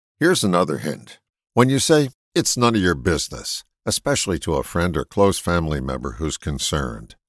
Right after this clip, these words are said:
My personal favorite is when we shift the onus to the worried person who points out our dilemma. "You have issues too."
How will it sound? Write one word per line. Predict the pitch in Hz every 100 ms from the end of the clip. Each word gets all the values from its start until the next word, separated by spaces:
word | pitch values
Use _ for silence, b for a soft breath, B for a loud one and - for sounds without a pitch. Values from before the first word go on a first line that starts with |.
| _ _ _ _ -
My | 104
personal | 190 208 - 92
favorite | 76 90 76 76 82
is | 90
when | 98 98 90
we | 123 165
shift | - 131 -
the | 107
onus | 98 107 90 80 -
to | 92
the | 80
worried | 80 110 110 82
person | - 76 - 90
who | 80 95
points | - 92 85 -
out | 85
our | 76 73
dilemma. | 76 78 80 64 - - _ _ _ _
"You | 135 196
have | 123 101
issues | 95 90 107 87 -
too." | - 95 67 60